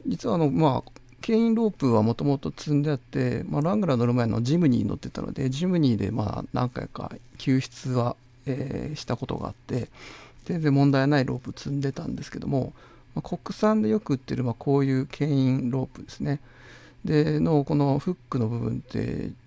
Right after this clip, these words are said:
実はこのラングラーの後ろのこのフックってこうUの字型になってるんですけども、Jの字型っていうんですかね、まあ、ここの径に合わなくてはまらないんですよ。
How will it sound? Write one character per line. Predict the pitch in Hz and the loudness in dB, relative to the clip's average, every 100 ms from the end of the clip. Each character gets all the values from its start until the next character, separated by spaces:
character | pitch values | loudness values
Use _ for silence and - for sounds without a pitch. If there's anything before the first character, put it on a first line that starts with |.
| - 151 | -18 -10
実 | 143 - 185 | -10 -4 -2
は | |
こ | 139 | 0
の | 110 123 | 0 0
ラ | 165 | 0
ン | 190 139 | 0 0
グ | - | -2
ラ | 55 | -2
ー | - | -2
の | - - - | -2 -2 -4
後 | 131 - | -6 -2
ろ | 160 | -2
の | 165 156 | 0 0
こ | 160 | 0
の | |
フ | 151 | 0
ッ | 156 | -2
ク | - | -6
っ | |
て | - | -10
こ | - 135 | -6 0
う | |
U | 139 160 | 2 2
の | 165 156 | 2 0
字 | 156 | 0
型 | 156 160 156 | -2 -2 -2
に | 156 | -2
な | |
っ | 147 | -2
て | - | -6
る | - | -10
ん | - | -10
で | |
す | - | -10
け | - | -8
ど | - | -6
も、 | 104 | -6
J | 110 123 123 | -4 -2 0
の | 139 | 0
字 | - | -2
型 | 127 127 | -6 -6
っ | |
て | - | -6
い | 156 | -8
う | |
ん | |
で | |
す | |
か | - | -6
ね、 | 143 | -4
ま | 139 | -4
あ、 | |
こ | - 160 | -4 -4
こ | 208 202 | 0 2
の | 196 185 170 | 2 2 2
径 | - 208 | 2 2
に | 131 - | 2 2
合 | 117 | 2
わ | 151 | 2
な | 147 | 0
く | - - | -6 -10
て | - | -8
は | - | -2
ま | 151 | 2
ら | 165 | 2
な | 165 | 0
い | 151 | -2
ん | - - | -6 -10
で | - | -12
す | - | -12
よ。 | - | -12